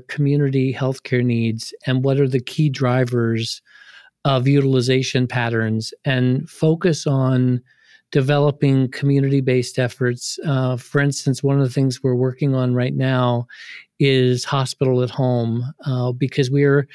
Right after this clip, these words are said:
seeing a population that we believe we could actually provide services at home without them even coming to the hospital. And we're doing that through our, through our home care program. So how do we make, um,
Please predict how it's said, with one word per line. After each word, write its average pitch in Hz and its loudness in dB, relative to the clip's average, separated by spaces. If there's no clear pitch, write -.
seeing 156 2
a 135 2
population 139 0
that 135 0
we 143 2
believe 139 2
we 143 2
could 139 0
actually 139 -2
provide 131 -2
services 139 0
at 151 0
home 135 0
without 131 -2
them 139 0
even 127 -2
coming 135 -2
to 120 -10
the 120 -4
hospital. 131 -8
And 147 2
we're 135 4
doing 143 2
that 135 0
through 135 0
our, 131 -2
through 151 2
our 135 0
home 156 2
care 131 -2
program. 120 -4
So 143 0
how 202 -2
do 254 2
we 220 4
make, 165 0
um, 131 0